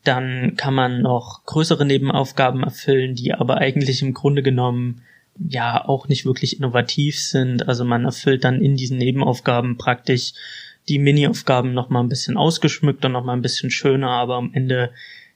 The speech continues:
ist es leider immer dasselbe. Und das bricht Spider-Man so ein bisschen das Genick,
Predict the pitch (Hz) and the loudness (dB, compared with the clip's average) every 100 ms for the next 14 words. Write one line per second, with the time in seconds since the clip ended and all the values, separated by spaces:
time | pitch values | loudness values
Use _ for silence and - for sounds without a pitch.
0 | _ - 160 156 147 - - - 123 120 | _ 0 2 2 0 -2 -10 -8 -4 0
1 | 131 131 139 - 131 127 - 127 127 120 | 2 0 -2 0 0 0 0 2 2 0
2 | 113 117 151 - - - _ - - 151 | -2 0 0 -2 -8 -12 _ -10 0 0
3 | - - - - - 123 135 139 135 131 | 0 -6 -10 -12 -4 0 2 2 0 0
4 | 135 156 190 - 226 202 196 156 156 170 | -4 -2 -2 2 4 4 2 0 0 -4